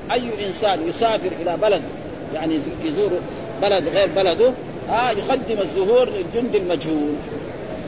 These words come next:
ها؟ يعني مثلًا أي واحد يروح يزور أوروبا أو يزور روسيا أو يزور، ها؟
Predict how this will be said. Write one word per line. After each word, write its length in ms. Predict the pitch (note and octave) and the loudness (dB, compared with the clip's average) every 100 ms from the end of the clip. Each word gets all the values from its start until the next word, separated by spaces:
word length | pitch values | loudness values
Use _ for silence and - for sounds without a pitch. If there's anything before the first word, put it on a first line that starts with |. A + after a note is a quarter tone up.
| - - - D3 | -10 -10 -8 -2
ها؟ 160 | F#3 | 0
يعني 280 | F#3+ D3+ F3 | 0 0 0
مثلًا 380 | E3+ G#3 F#3 F3+ | 0 0 -2 0
أي 160 | A3+ G#3+ | 2 2
واحد 260 | G3 E3+ | 2 2
يروح 140 | F#3+ F#3 | 0 0
يزور 340 | F#3 F3 G3 D#3+ | -2 -2 -2 -2
أوروبا 420 | E3+ G#3 A3+ A#3 | 0 0 0 2
أو 220 | A3 G3+ | 4 4
يزور 400 | F3+ D3+ F#3+ E3+ C#3+ - - - D3 | 0 -2 -2 -2 -4 -6 -8 -6 0
روسيا 400 | G#3 A#3 A3+ A3 | 4 4 4 4
أو 140 | F#3 | 4
يزور، 340 | F#3 E3+ F#3 D#3 - - D3+ | 2 0 0 0 -2 -8 -2
ها؟ 240 | F#3+ A#3 | 0 0